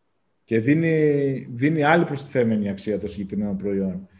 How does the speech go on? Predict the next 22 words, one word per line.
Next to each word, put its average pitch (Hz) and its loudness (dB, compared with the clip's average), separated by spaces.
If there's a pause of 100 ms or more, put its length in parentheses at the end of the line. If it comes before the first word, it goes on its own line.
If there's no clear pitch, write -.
(280)
Και 143 8
ως 175 8
χώρα 151 8
είμαστε 127 4
ελληματικοί 120 0 (120)
στο - 0
μέλι, 117 2 (460)
εισάγουμε 123 4
μέλια 120 4
από 117 -2
παντού, 120 4
αν 135 4
είναι 131 2
ο 117 2
Θεός 131 6
να 117 0
τα 110 2
κάνει 107 0
μέλια, 113 0
έτσι. 117 -2 (680)
Και, 120 8 (440)
ναι, 127 0